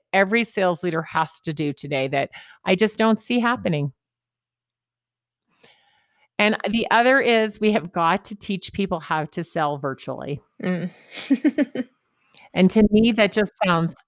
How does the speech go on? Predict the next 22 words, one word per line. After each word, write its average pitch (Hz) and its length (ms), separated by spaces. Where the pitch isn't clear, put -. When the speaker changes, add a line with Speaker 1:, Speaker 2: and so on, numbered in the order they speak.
Speaker 1:
so 208 720
ridiculous. 208 840
Like, 165 220
what 196 280
do 277 40
you 285 160
mean 233 480
you 208 100
have 220 280
to 202 80
teach 262 420
people 214 240
how 190 100
to 185 80
sell 185 260
virtually? 170 520
Haven't 269 400
we 233 160
always 294 520
been 349 180
selling 349 420
virtually? 370 520